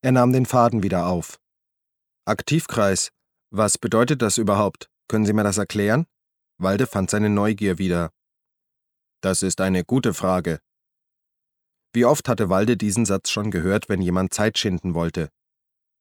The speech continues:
„Ich denke mal“, setzte sein Gegenüber zu einer Erklärung an, „dass sich hier Leute gefunden haben, die parteiübergreifend und vollkommen unabhängig von Institutionen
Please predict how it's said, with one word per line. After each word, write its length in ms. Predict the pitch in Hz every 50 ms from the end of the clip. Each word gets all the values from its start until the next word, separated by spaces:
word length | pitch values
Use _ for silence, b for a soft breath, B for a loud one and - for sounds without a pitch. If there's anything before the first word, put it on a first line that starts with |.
| _
„Ich 340 | - 110 107 101 90 - -
denke 280 | - 113 113 113 - 123
mal“, 340 | 127 127 120 117 117 120 - _ _ _ _ _ _ -
setzte 340 | - 113 107 - - - 113
sein 220 | 95 101 98 101
Gegenüber 520 | 87 98 90 92 98 - 113 107 104 113 -
zu 120 | - 101
einer 180 | 92 87 92 87
Erklärung 560 | 85 - - - 92 92 95 101 101 104 -
an, 240 | 110 107 104 104 101 _ _ _ _ _ _ _ _ _ _ _ _ -
„dass 200 | - 95 95 -
sich 160 | - 95 85
hier 220 | - 107 104 101 95
Leute 300 | 92 98 101 110 - 117
gefunden 480 | - 113 - - 120 107 - - 117 113
haben, 360 | 107 107 107 117 117 120 -
die 120 | - 101 82
parteiübergreifend 1160 | - 101 90 - - 104 104 117 120 110 95 101 98 85 92 92 104 117 113 - 139 123 -
und 160 | 87 85 82
vollkommen 500 | - - 95 95 92 - 98 92 87 92
unabhängig 640 | 85 82 117 113 107 101 98 107 110 110 110 98 -
von 140 | - 101 87
Institutionen 1000 | 82 101 98 - - - 82 - 92 80 - - 101 104 107 110 110 113 110